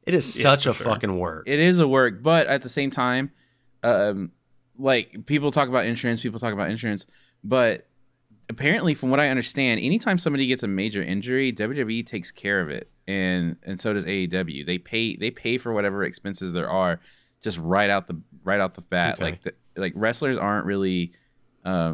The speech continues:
Speaker 3: in, in big companies aren't, um, responsible for their own,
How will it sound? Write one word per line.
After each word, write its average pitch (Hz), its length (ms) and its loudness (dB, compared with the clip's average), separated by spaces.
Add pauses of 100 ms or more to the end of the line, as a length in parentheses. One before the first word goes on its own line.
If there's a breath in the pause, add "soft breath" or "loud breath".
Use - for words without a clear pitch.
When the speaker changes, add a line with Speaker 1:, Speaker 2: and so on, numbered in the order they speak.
Speaker 3:
in, 92 140 -4
in 98 300 -4
big 95 200 -2
companies 92 440 -4
aren't, 90 500 -2
um, 78 460 -6
responsible 90 540 -6
for 87 140 -8
their 82 220 -2
own, 82 380 -4